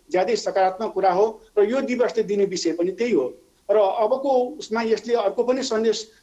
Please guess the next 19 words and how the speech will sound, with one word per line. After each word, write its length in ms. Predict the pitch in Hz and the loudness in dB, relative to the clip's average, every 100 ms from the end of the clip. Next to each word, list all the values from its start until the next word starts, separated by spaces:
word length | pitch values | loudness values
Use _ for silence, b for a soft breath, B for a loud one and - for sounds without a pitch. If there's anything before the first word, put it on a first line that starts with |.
| _ | _
अ, 40 | 156 | -8
दिनुपर्छ 500 | 175 226 233 202 208 | -2 -2 2 0 2
र 160 | 214 202 | 0 0
दिन्छ 280 | 208 233 220 | 0 -2 0
भन्ने 260 | 180 196 | 2 2
मलाई 200 | 190 180 | 4 4
लाग्छ 240 | 175 160 196 208 b b _ | 2 0 -2 -2 b b _
कि 80 | 240 | -6
अबको 480 | 247 214 247 247 254 | -2 2 2 0 -2
सम्पूर्ण 640 | 226 214 247 269 269 202 - - _ 190 | -2 -8 -6 -6 -2 -2 -4 -12 _ -2
निजामती 420 | 220 233 240 226 | 0 0 -2 -4
सेवकहरू 720 | - 214 220 147 165 208 - B _ | 0 2 2 2 4 4 0 B _
जो, 500 | 147 208 254 240 - 175 | -4 2 4 4 0 -2
जसको 420 | 196 208 254 254 | 0 0 -2 -2
निजामती 480 | 190 208 247 262 233 | -2 -2 -2 -4 -2
सेवा, 280 | 202 214 208 | 2 2 2
जस्तै 280 | 196 247 | 0 0
हामी 260 | 214 208 240 | 0 0 -2
उसको 380 | 208 - 233 | -4 -4 0